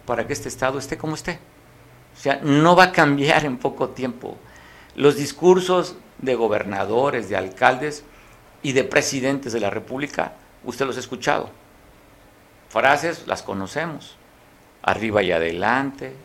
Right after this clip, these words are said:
a nivel federal. Hay muchas frases. Pero si usted ve cuánta inversión se da para el desarrollo de tornar la economía en Guerrero,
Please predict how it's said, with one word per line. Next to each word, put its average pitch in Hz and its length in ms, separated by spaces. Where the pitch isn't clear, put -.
a 98 80
nivel 95 260
federal. 101 460
Hay 170 140
muchas 185 340
frases. - 460
Pero 123 160
si 127 100
usted 135 300
ve 143 300
cuánta 151 280
inversión 139 540
se 131 140
da 123 180
para 123 140
el 101 80
desarrollo 110 540
de 95 80
tornar 117 320
la 120 80
economía 98 400
en 113 180
Guerrero, 131 640